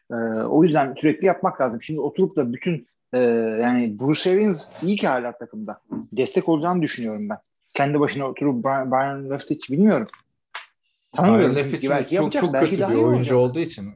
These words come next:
Speaker 2: kafamızda soru işaretleri çok var yani. Benim gördüğüm en kötü quarterback'lerden biriydi Byron Leftwich.
Speaker 1: Abi, bir de
Speaker 2: Bence
Speaker 1: şeyler, evet.
Speaker 2: Hı.
Speaker 1: Hı hı.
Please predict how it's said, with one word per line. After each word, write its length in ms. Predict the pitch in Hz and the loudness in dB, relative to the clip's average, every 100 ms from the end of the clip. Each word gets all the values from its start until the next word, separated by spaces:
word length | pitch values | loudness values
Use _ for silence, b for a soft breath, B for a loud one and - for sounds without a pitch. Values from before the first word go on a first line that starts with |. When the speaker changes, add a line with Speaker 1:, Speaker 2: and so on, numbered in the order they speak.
| _ | _
Speaker 2:
kafamızda 760 | 117 - 123 123 110 127 123 | -12 -10 -10 -10 -6 -6 -6
soru 280 | - 120 120 | -10 -8 -8
işaretleri 560 | 117 117 107 - 107 | -6 -4 -4 -4 -10
çok 300 | 104 127 - | -8 -10 -8
var 240 | 90 85 82 | -6 -6 -4
yani. 280 | 80 82 82 87 90 | -6 -8 -12 -16 -8
Benim 140 | 98 | -4
gördüğüm 420 | 95 104 101 101 117 | 0 2 2 0 -2
en 100 | 110 | -4
kötü 240 | 107 - | -8 -14
quarterback'lerden 920 | - 101 95 90 85 - 90 131 143 | -8 -6 -6 -8 -8 -6 -6 -6 -4
biriydi 300 | 123 113 90 | -2 -2 -2
Byron 340 | 85 82 80 80 | -4 -4 -6 -8
Leftwich. 400 | 76 - 180 214 | -10 -6 -8 -8
Speaker 1:
Abi, 380 | 190 147 123 101 | -16 -16 -12 -4
bir 100 | 117 | 2
de 60 | |
Speaker 2:
Bence 40 | 208 107 | 4 6
Speaker 1:
şeyler, 360 | 143 143 180 139 | 6 6 4 2
evet. 340 | 139 117 107 | 0 0 -6
Speaker 2:
Hı. 200 | 107 90 - - - | -8 -10 -16 -12 -6
Speaker 1:
Hı 40 | |
hı. 60 | 120 | -4